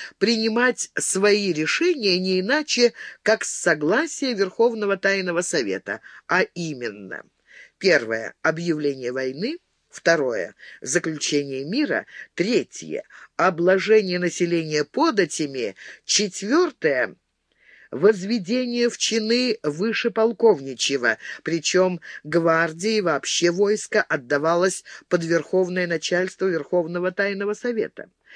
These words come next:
Пятое. Лишение шляхетства дворян в жизни, имений и чести только по суду. Шестое. Раздача вотчин и деревень в пожалование. Седьмое.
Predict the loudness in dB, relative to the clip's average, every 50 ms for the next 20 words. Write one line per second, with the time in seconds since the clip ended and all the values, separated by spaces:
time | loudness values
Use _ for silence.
0 | -20 -18 -18 -18 -20 -14 -2 0 2 4 4 4 2 0 -4 -6 -6 -6 -8 -12
1 | -20 _ _ _ _ _ _ _ _ _ -2 2 2 2 2 0 0 2 2 2
2 | 2 2 0 0 0 0 -2 -2 0 0 0 0 0 -2 -2 -2 -2 -4 -8 -6
3 | -4 -4 -4 -2 0 0 2 2 2 0 0 -2 -4 -2 -2 0 -2 -2 -2 -4
4 | -6 -6 -4 -4 -4 -4 -6 -8 -14 -20 -20 -20 -20 _ _ -2 0 0 0 0
5 | 2 2 2 0 0 0 -2 -2 -2 -4 -8 -8 -2 -2 0 0 0 0 -2 -4
6 | -2 -4 -4 -4 _ _ 2 4 4 4 2 0 0 -2 -2 0 -2 -2 -2 -2
7 | -4 -6 -6 -4 0 0 0 0 0 -6 _ _ -18 -14 -14 -10 -6 -2 0 2
8 | 2 2 0 -2 0 2 2 4 2 2 0 -4 -6 -10 -16 -18 -18 -6 _ 2
9 | 4 4 4 2 0 0 2 2 2 2 2 0 0 2 4 4 4 4 2 _
10 | _ -2 0 0 0 0 -2 _ -4 -4 -2 -2 -2 0 0 2 0 0 0 0
11 | -4 -10 -4 _ -2 0 0 0 0 0 0 0 -2 -2 -4 -4 -6 -10 -10 -12
12 | -12 -14 _ -20 -20 -20 -20 _ -6 -4 -2 0 0 0 0 -2 0 0 2 2
13 | 2 0 0 -2 -6 -10